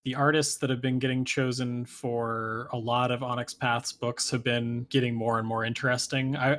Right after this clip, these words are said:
wasn't a huge fan of the art that was in the, uh, I, I guess I'll say the new World of Darkness books, the first edition Chronicles of Darkness books. I don't know what, what, what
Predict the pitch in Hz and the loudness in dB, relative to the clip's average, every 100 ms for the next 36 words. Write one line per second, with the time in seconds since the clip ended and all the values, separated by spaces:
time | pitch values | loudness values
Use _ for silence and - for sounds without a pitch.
0 | 147 135 143 147 165 147 - 135 - - | -2 2 4 4 2 2 0 -2 -2 -6
1 | 127 123 127 135 135 - - 139 135 135 | -2 2 2 2 0 -2 0 2 4 2
2 | 135 139 147 - _ _ _ _ - 135 | 0 -2 -6 -10 _ _ _ _ -2 -2
3 | 127 131 131 123 127 - 139 127 139 123 | 0 -2 0 -2 -4 -6 -6 -4 -4 -4
4 | 120 117 117 113 117 - _ _ 113 113 | -6 -6 -6 -8 -12 -18 _ _ -10 -8
5 | 117 117 120 113 117 117 - 107 107 110 | -8 -8 -10 -10 -12 -8 -8 -8 -8 -6
6 | 110 120 135 147 156 151 160 165 180 170 | -2 0 0 2 0 2 2 2 -2 -4
7 | - 170 175 - - - 131 127 135 131 | 0 0 0 -6 -8 -4 -2 -2 -2 -2
8 | - 135 131 - 135 135 139 143 143 147 | 0 0 -2 0 0 0 0 -2 0 0
9 | - 139 165 147 - 131 123 117 113 - | -2 -6 -6 -4 -2 0 0 -4 -6 -10
10 | _ 123 117 _ _ 123 | _ -8 -8 _ _ -8